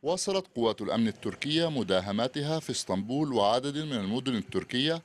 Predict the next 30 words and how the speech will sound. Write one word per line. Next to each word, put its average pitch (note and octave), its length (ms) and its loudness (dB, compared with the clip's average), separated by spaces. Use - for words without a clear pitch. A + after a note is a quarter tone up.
وكشفت A#2 680 -2
أنها F#2 240 -2
اعتقلت C3 520 -2
حوالي A2 380 0
خمسين B2 460 -4
شخصا - 380 -2
معظمهم B2+ 680 0
من B2+ 100 0
الطاجيك G#2 500 -2
والأوزبك A#2+ 520 0
في A2 140 -4
ضواحي B2+ 340 2
اسطنبول، B2 580 -4
كما G2+ 220 2
كشفت C3 460 0
أنه B2 280 4
تمت D#3+ 440 0
مداهمة A2+ 520 2
منازل C3 640 2
استخدمت F#2+ 680 0
لتدريب G#2 420 0
الأطفال C#3+ 560 2
وترويج B2 580 0
أفكار C#3+ 520 2
متطرفة B2 760 -2
يحملها C3 500 4
تنظيم B2 500 0
ما C3 100 4
يسمى C3 400 2
بالدولة A#2 420 2